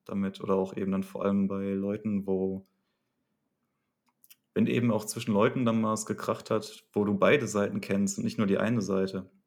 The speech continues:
und dann dich eben bei beiden auch mal reindenkst und sowas, das ist ungemein wichtig.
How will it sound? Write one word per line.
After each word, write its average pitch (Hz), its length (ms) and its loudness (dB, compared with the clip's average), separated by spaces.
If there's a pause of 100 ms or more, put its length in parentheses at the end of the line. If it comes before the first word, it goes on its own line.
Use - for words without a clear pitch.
(680)
und 98 100 -4
dann 98 240 2
dich 95 180 -6
eben 98 140 0
bei 98 80 4
beiden 101 300 0
auch 101 140 -2
mal 98 120 0
reindenkst 98 500 -4
und 101 60 -6
sowas, 98 320 -6
das - 480 -8 (1200)
ist - 160 -6
ungemein 104 520 2
wichtig. - 540 -8